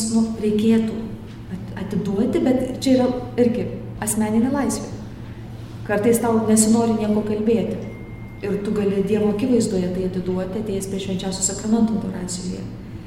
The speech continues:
Iš kitos pusės kartais yra tau noras kalbėti ir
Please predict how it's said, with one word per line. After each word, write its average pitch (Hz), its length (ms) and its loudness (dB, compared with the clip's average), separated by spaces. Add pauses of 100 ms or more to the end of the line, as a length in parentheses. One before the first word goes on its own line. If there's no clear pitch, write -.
(420)
Iš - 160 0
kitos 226 260 0
pusės - 360 0 (100)
kartais 190 380 -2
yra 190 180 -6
tau 185 160 -4
noras 254 400 4
kalbėti 196 560 0
ir 180 140 -2